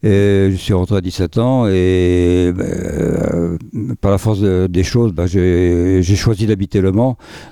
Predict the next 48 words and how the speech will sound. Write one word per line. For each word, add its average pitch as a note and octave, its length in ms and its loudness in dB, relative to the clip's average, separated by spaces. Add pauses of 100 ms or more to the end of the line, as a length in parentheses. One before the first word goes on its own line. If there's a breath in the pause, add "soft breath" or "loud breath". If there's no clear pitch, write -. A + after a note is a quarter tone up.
Euh, F#2 100 4
c'était - 160 -4
beaucoup F#2 240 -2
plus F#2 140 0
pratique G2+ 380 -2 (560)
pour, F#2 400 2
pour F#2 180 0
moi A2 160 0
que F#2 340 0
de F2+ 120 -2
faire F#2+ 180 0
le F#2 80 2
trajet, F2+ 460 0
euh, F2 500 2
matin F2+ 320 0
et E2+ 60 0
soir, G2 460 0
euh, E2+ 240 0
Le E2 120 0
Mans-Bonnetable, F2 640 -2
quoi. - 180 -6 (380 loud breath)
Donc A2 240 0
j'ai F#2+ 120 -2
habité, G2+ 300 -2 (260)
euh, G2 160 0 (680)
quarante G#2+ 360 0
ans B2 80 0
à B2+ 40 -2
peu G2+ 120 -8
près, - 180 -6
euh, F#2+ 520 0
à G2 40 0
Bonnetable, G#2 480 0 (240)
euh, A#2 320 2
au A2+ 140 2
Mans, B2 180 0
pardon, A#2+ 380 -2 (280 loud breath)
avant C#3 340 0
de B2 100 -2
revenir A#2 560 0 (340 loud breath)
au - 60 -4
moment G#2 260 2
de F#2+ 60 -6
la G2+ 80 0
retraite, G#2+ 440 -2
euh, G#2 160 -6 (120)
à A2+ 140 -2
Bonnetable. G2+ 520 -4